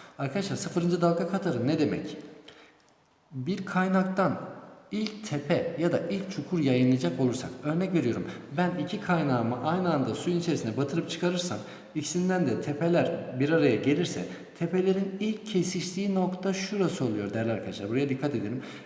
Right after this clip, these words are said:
İkisinin de tepesi kesişiyorsa tepe artı tepe katar çizgisi meydana getiriyordu. Bu durumda biz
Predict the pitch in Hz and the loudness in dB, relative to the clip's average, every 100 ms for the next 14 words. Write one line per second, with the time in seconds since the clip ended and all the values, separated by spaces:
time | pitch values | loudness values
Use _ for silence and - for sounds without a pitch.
0 | - 139 185 180 196 190 131 147 143 165 | -10 -6 -4 -2 0 2 2 2 0 -2
1 | - 175 - - 175 - 107 - 127 180 | -2 -2 -2 0 0 0 -4 -4 -2 0
2 | 165 143 123 123 - 143 - 143 - - | 2 2 2 -4 -2 -2 0 -2 -2 -10
3 | - - - - _ - 104 127 - - | -14 -18 -20 -20 _ -8 0 2 0 -2
4 | 151 139 104 98 90 87 90 85 90 90 | -2 -2 -2 -2 -2 -2 -4 -6 -6 -6
5 | 170 - - - 165 175 131 101 98 107 | -6 -8 -14 -6 -2 2 2 2 -2 0
6 | 160 139 | 0 0